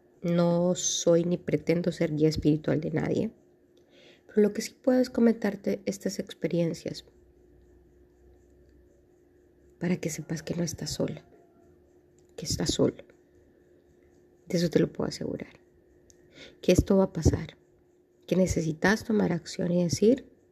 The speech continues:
"Voy a buscar ayuda". Más de alguna persona,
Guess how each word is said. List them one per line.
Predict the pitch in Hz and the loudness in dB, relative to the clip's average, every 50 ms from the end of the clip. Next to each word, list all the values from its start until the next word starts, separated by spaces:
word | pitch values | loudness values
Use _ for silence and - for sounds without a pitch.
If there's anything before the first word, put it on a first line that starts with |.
| _ _ _ _ | _ _ _ _
"Voy | - - 175 175 | 0 2 2 2
a | 170 160 | 2 0
buscar | 160 156 - - - - | -4 -6 -8 -10 -10 -8
ayuda". | - - - 160 170 - - - _ _ _ _ _ _ _ _ _ _ _ _ _ _ _ _ _ _ _ _ _ _ _ _ _ _ _ _ - _ _ _ _ _ _ _ _ _ _ _ _ _ | -8 -8 -6 -8 -8 -10 -12 -18 _ _ _ _ _ _ _ _ _ _ _ _ _ _ _ _ _ _ _ _ _ _ _ _ _ _ _ _ -20 _ _ _ _ _ _ _ _ _ _ _ _ _
Más | - 220 233 254 | 4 6 8 10
de | 277 | 10
alguna | 269 254 262 254 262 262 - | 8 8 6 4 2 2 2
persona, | 240 196 - - 226 226 214 180 170 170 165 | 0 0 0 0 0 0 0 0 -2 -6 -8